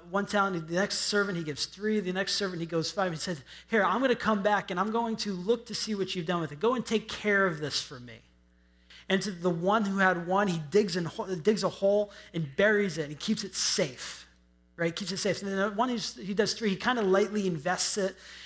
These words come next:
And then the one who inve-, takes five, he invests it, and he, and he gets ten. And Jesus, with the, with the mas-, Jesus is telling the story, the master comes back, and he starts to ask, he tries to figure out what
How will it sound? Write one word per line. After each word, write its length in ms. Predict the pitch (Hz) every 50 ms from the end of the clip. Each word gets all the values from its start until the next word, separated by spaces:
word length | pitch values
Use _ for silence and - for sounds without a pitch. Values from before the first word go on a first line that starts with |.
| - -
And 80 | 196
then 80 | 208 202
the 60 | 185
one 140 | 190 226 208
who 240 | 214 214 190 190 185
inve-, 480 | 180 190 185 180 165 185 180 175 -
takes 200 | - 214 202 -
five, 280 | - - 196 180 160 -
he 260 | - 220 220 202 180
invests 480 | 165 151 143 143 196 214 208 - - 180
it, 80 | 151
and 160 | 151 147 156 -
he, 20 |
and 80 | 165 160
he 80 | 175 165
gets 300 | 180 180 - - - - - - -
ten. 300 | 190 202 156 135 135 - - - _ _ _ _ _ _ _ _ _ _ _ _ _ _ _ _ _ _ _ _ _ _ _
And 140 | - 196 180
Jesus, 380 | 156 - 269 302 254 269 214 180
with 300 | 247 247 214 214 208 190
the, 180 | 196 185 185
with 100 | 185 180
the 80 | 170 185
mas-, 280 | 196 233 247 220 - -
Jesus 320 | 180 202 233 240 233 180
is 40 | -
telling 220 | - 208 208 196
the 60 | 180
story, 240 | - - 214 202 185
the 100 | 165 165
master 400 | 175 190 220 254 196 - - 208
comes 260 | - 220 220 196 160
back, 340 | 143 202 196 202 190 170 - - - - - - -
and 100 | 185 185
he 60 | 185
starts 300 | - - 247 262 254 -
to 180 | 226 - - 190
ask, 280 | 214 220 - - -
he 60 | 196 180
tries 280 | - 202 233 233 -
to 80 | 220 202
figure 340 | - - 240 214 196 202 208
out 140 | 185 170 170
what 240 | 190 202 208 202